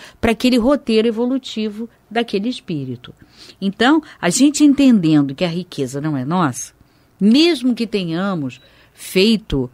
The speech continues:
é, tudo para consegui-la em termos de inteligência e de aptidão, mas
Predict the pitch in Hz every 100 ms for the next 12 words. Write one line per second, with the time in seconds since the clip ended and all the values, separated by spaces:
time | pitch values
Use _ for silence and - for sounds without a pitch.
0 | _ _ _ 147 156 151 143 - _ _
1 | _ _ - 277 240 143 127 - _ -
2 | 156 147 151 156 - 139 143 214 196 135
3 | 117 _ - 151 151 151 143 139 127 123
4 | 139 131 147 123 117 143 180 175 139 -
5 | 127 139 - _ 143 135 147 - - -
6 | 113 185 240 151 - _ - _ 143 151
7 | 151 139 165 277 - -